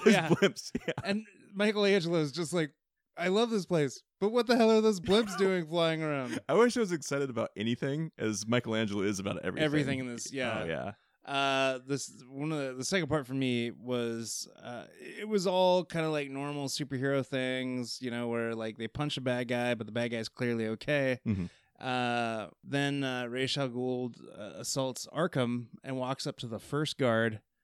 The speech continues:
Speaker 1: and just beheads him. And I'm like, "Oh, sh-, oh, sh-, oh, what?
Speaker 2: Yeah, yeah, right.
Speaker 1: What
Speaker 2: <laughs>
Speaker 1: happened?" And then, like, him and Shredder kinda just do this, like, cloak and daggery thing where they're stabbing and killing
Speaker 2: Yeah.
Speaker 1: all the guards.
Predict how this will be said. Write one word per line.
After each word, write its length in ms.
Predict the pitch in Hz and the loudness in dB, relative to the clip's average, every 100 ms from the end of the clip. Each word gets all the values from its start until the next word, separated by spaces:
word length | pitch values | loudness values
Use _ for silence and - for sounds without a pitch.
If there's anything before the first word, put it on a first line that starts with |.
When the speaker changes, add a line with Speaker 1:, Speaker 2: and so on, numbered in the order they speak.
| _ | _
Speaker 1:
and 140 | - 131 | -8 -6
just 300 | 127 107 107 | -6 -6 -6
beheads 420 | 117 120 131 110 | -6 -4 -6 -6
him. 120 | 101 | -8
And 80 | 104 | -8
I'm 40 | |
like, 140 | 110 120 | -8 -2
"Oh, 220 | 180 170 | 0 0
sh-, 140 | 120 - | 0 -4
oh, 240 | 208 214 151 | 2 2 2
sh-, 520 | - - - - 147 | 0 -4 -6 -10 -6
oh, 160 | 185 233 | 2 4
what? 400 | 156 190 247 113 | 4 6 6 4
Speaker 2:
Yeah, 300 | 110 104 98 - - | 2 0 0 -4 -6
yeah, 280 | 101 107 85 | -2 -2 -2
right. 160 | 107 | 2
Speaker 1:
What 140 | 233 262 | 4 6
Speaker 2:
<laughs> 120 | 269 | 6
Speaker 1:
happened?" 380 | 277 254 156 - 123 | 4 4 2 -2 -4
And 180 | 170 196 | -2 0
then, 200 | 202 190 | -2 0
like, 260 | 175 147 | -2 -2
him 480 | - - - 190 226 | -8 -18 -6 -2 0
and 100 | 202 | 0
Shredder 560 | - - 175 185 180 131 | 0 -2 2 2 2 0
kinda 280 | 147 147 135 | -4 -4 -4
just 200 | 139 - | -6 -4
do 140 | 156 | -4
this, 180 | 143 - | -4 -6
like, 180 | 135 - | -8 -6
cloak 340 | - 151 156 | -6 -6 -4
and 100 | 147 | -4
daggery 480 | 127 120 131 135 131 | -2 -2 -2 0 0
thing 220 | 135 127 | -2 -4
where 80 | 120 | -4
they're 160 | 120 120 | -6 -6
stabbing 640 | - - 110 120 131 123 | -8 -8 -8 -8 -8 -10
and 120 | 117 | -10
killing 440 | 123 120 127 131 - _ _ - | -8 -6 -4 -6 -8 _ _ -6
Speaker 2:
Yeah. 300 | 104 127 - | -2 -2 0
Speaker 1:
all 160 | 147 143 | 0 0
the 60 | |
guards. 500 | 120 131 131 123 - | 0 2 2 2 -4